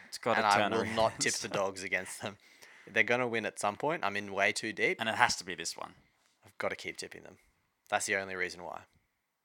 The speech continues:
Speaker 1: Okay, I'm also tipping the Raiders for this one. Of
Speaker 2: Clutch.
Speaker 1: course.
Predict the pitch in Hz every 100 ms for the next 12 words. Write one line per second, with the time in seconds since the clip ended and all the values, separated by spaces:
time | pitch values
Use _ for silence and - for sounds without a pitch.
0 | _ - 104 85 98 101 95 92 - -
1 | 82 78 78 - - - 78 - 80 -
2 | - - - - - -